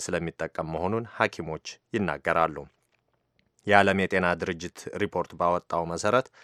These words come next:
ባለፈው ዓመት በደቡብ ሱዳን ውስጥ በተከሰተ የኮሌራ ወረርሽኝ ቢያንስ አንድ መቶ ስልሳ ሰባት ሰዎች ሕይወታቸውን ሲያጠፋ ወደ ስድስት ሺህ አራት መቶ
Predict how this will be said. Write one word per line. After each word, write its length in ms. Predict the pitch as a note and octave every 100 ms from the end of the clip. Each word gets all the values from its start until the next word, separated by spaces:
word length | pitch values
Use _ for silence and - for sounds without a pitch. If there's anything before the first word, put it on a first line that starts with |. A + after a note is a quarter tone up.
| - _ -
ባለፈው 320 | A2 F#2 E2+
ዓመት 240 | D#2 F2+ -
በደቡብ 440 | E2+ D2+ E2 F2+
ሱዳን 360 | - G2+ G2+ G#2
ውስጥ 120 | G#2+
በተከሰተ 640 | G#2+ G#2 A2 G#2 A2+ A#2+ A2+
የኮሌራ 540 | G#2 F#2+ A#2 A2+ A2 G2+
ወረርሽኝ 480 | G2+ A#2 A2+ - B2
ቢያንስ 340 | E2 F#2+ A2 - - - _
አንድ 160 | C3+ C#3
መቶ 260 | A#2+ A2 F2+
ስልሳ 300 | - D#2+ E2+
ሰባት 320 | - D#2 D2+
ሰዎች 400 | - F2 D#2+ D2+ -
ሕይወታቸውን 840 | - F2 D#2 D#2+ D2+ - - D2+ D#2
ሲያጠፋ 380 | F2 E2 F2+ G2+ G#2+ - - - _ _ -
ወደ 140 | D#2+ D#2+
ስድስት 400 | D#2 D2+ F#2 -
ሺህ 200 | - - -
አራት 300 | E2+ D#2+ -
መቶ 180 | D#2